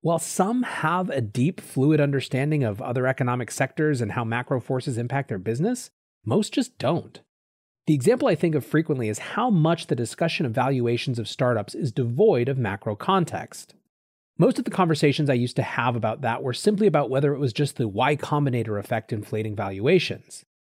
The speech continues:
What was missing was a larger analysis of the fact that in a world where low interest rates suppressed traditional paths to yield,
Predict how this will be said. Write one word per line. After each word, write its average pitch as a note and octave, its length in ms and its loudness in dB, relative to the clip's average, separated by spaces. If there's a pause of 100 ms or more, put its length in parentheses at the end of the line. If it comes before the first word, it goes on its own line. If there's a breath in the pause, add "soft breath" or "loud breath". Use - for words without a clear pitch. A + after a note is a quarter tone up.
(300)
What C#3+ 160 2
was C3+ 160 2
missing D#3 480 4
was C3 120 2
a D3 60 4
larger D3+ 400 4
analysis C3 640 0
of A2+ 60 -4
the A2 80 -2
fact G#2+ 340 -4
that B2 240 -4
in D#3 100 2
a C#3+ 80 2
world C#3+ 460 4
where A#2+ 160 2
low C#3 320 2
interest G3 480 -2
rates G#2 240 -4
suppressed - 580 -2
traditional E3 480 -2
paths B2+ 440 -2
to - 120 -10
yield, G2+ 500 -2